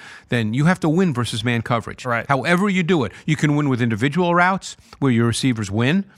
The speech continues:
Speaker 2: Yep.
Speaker 1: and create separation, or then you have to try to win with scheme, whether it's stack, bunch, rubs, whatever it is that you do, you know,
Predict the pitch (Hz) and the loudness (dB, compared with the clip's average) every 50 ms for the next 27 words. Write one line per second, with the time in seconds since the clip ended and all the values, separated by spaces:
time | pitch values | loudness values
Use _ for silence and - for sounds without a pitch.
0 | _ _ 135 135 143 - - 127 120 113 - - 117 - 117 113 120 135 139 - | _ _ -4 -4 -4 -2 0 0 0 0 0 -2 -4 -2 0 0 0 0 0 0
1 | 190 180 - - - - - - - 156 151 151 147 135 147 147 143 135 143 - | 0 -2 -2 -4 -12 -18 -20 -4 0 2 2 2 2 2 0 2 2 2 0 -2
2 | - - - - 147 139 - - 123 - 143 135 127 127 123 127 135 135 131 131 | -6 -10 -4 -4 -4 -4 -4 -6 -4 -2 -2 0 2 2 2 2 2 2 0 0
3 | 120 - - - - - 202 185 151 117 101 87 - - - - - 139 131 120 | -2 -4 -6 -8 -2 0 0 2 2 2 0 -2 -6 -10 -16 -6 -2 0 0 0
4 | 123 120 117 107 - - - - - 175 147 127 107 101 - - _ _ _ 170 | 0 0 -2 -2 -2 -4 -4 0 2 2 2 2 0 -4 -8 -12 _ _ _ 2
5 | 165 151 131 120 107 - - - 113 127 151 160 151 135 120 113 104 98 - - | 2 2 2 0 -2 -4 -4 -2 2 4 4 4 4 4 2 -2 -4 -8 -12 -16
6 | - - _ 143 143 147 170 170 175 170 156 165 170 156 120 123 139 135 131 127 | -20 -8 _ 0 2 4 4 4 2 2 2 2 2 0 0 0 -2 -2 0 -2
7 | 131 123 127 160 156 139 127 110 - - - - _ - 135 123 123 120 107 | -2 0 2 2 2 2 2 0 -2 -6 -16 -16 _ -4 0 0 2 0 0